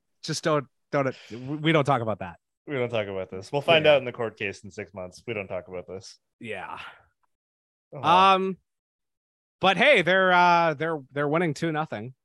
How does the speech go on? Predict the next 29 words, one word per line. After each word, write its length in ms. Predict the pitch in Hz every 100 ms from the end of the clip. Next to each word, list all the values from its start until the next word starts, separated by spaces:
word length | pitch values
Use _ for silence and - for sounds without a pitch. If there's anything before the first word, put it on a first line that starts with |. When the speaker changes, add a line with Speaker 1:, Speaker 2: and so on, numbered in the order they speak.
| _ _
Speaker 1:
So. 480 | - 113 110 110 101 _ _ _ _
Speaker 2:
A-, 100 | 131 -
and 220 | 139 135 127
you 120 | 156
know 120 | 151
what? 340 | 131 127 131 -
I 160 | 120 131
am 400 | 160 175 156 135
pretty 300 | - 123 117
excited 280 | 110 117 107
about 260 | 98 95
Andrei 220 | 95 92 92
Kuzmenko. 540 | 98 92 92 95 92 92 _ _ _ _ -
He, 280 | 123 113 110 113
Speaker 1:
Yeah. 220 | 131 139
Speaker 2:
he 80 | -
seems, 380 | 123 120 117
he's 180 | 131 123
a 60 | 113
gem 420 | 101 95 95 101 160 196
so 200 | - 101
far, 360 | - 90 92 90 _ _ _ _ _
and, 640 | 104 104 104 101 101 101 95 _ _ -
uh, 300 | 104 104 104 -
very 320 | 113 131 175 170
fun 260 | 156 156
to 80 | 143
watch 260 | 135 131 -
play. 280 | 151 127